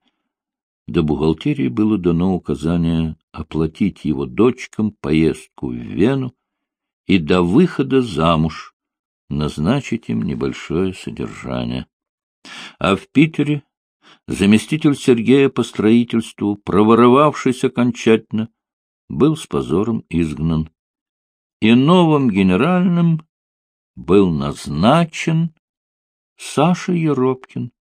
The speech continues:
на чем настоял Ларри. В конце концов, предъявить ему, по большому счету, было нечего,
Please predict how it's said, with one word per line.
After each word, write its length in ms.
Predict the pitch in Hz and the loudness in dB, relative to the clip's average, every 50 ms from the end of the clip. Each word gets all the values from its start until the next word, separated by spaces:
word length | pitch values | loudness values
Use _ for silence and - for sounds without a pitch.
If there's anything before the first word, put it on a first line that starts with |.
| _ _ _ _ _ _ _ _ - | _ _ _ _ _ _ _ _ -6
на 140 | 71 78 76 | -4 -4 -2
чем 240 | - - 76 71 69 | -2 -2 -2 -2 -4
настоял 580 | 69 - - - - 52 62 67 82 101 131 - | -6 -8 -10 -12 -10 -8 -6 -4 -4 -4 -4 -6
Ларри. 540 | - - - - - - - - - - - _ _ _ _ _ _ _ _ _ - - - - - _ | -6 -8 -6 -6 -6 -6 -6 -6 -8 -8 -10 _ _ _ _ _ _ _ _ _ -20 -20 -20 -20 -20 _
В 60 | - - | -4 0
конце 320 | 98 98 101 - 160 135 | 2 2 4 4 2 2
концов, 560 | - 135 123 120 - 135 151 170 - - - - | 4 2 2 2 2 2 2 2 0 -6 -6 0
предъявить 720 | - 101 117 110 101 110 120 120 120 131 156 147 - - | 4 4 4 4 6 6 6 8 8 6 4 2 2 2
ему, 360 | 123 123 131 156 180 180 170 151 | 2 4 4 6 6 6 4 6
по 140 | - 113 | 4 4
большому 500 | 95 107 104 98 - - 113 104 104 104 | 4 4 4 2 2 2 2 2 2 2
счету, 480 | 101 - - - 104 98 90 - 90 85 | 0 -4 0 2 4 4 4 4 2 0
было 280 | 78 82 117 101 78 78 | 2 4 4 4 4 2
нечего, 600 | 76 76 87 101 104 101 - - 151 156 156 | 2 2 4 4 2 2 0 -4 -4 -4 -6